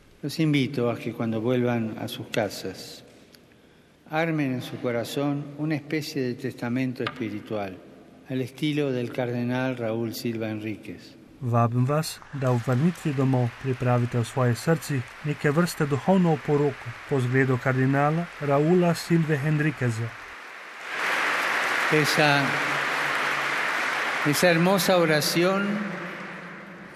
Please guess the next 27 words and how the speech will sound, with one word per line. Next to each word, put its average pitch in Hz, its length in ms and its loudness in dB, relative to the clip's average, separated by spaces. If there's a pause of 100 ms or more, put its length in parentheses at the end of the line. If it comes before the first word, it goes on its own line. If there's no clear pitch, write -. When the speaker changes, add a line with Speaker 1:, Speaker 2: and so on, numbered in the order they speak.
Speaker 1:
que 135 60 0
comienza 143 560 4
diciendo: 156 800 2 (100)
"La 135 140 4
iglesia 139 480 2
que 131 120 2
yo 135 160 2
amo 139 400 4
es 117 120 0
la 120 120 2
santa 131 380 2
iglesia 123 680 0 (320)
de 120 180 2
todos 113 440 0
los 110 220 -2
días". 101 560 -4
Speaker 2:
Čudovita 160 500 4
molitev, 156 480 4
ki 156 120 -2
se 147 160 0
začenja 156 460 4
z 127 60 -4
besedami: 120 600 -2 (360)
"Cerkev, 113 500 0 (100)
ki - 140 -4
jo 127 120 6
ljubim, 160 440 6